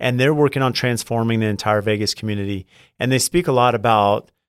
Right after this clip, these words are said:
not just their journey, but also the company culture, their dynamic, how they've coordinated their business together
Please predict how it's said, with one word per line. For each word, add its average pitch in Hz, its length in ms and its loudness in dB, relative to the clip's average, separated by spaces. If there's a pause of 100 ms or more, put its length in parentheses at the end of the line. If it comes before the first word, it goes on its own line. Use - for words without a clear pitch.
(100)
not 156 220 2
just 147 160 -2
their 143 180 4
journey, 139 360 2
but 123 180 4
also 120 500 4
the 110 120 -2
company 123 340 0
culture, 117 320 -2
their 113 160 0
dynamic, 117 500 0
how 117 100 -2
they've 117 220 -2
coordinated 117 540 0
their 113 100 2
business 113 360 -2
together 104 480 -2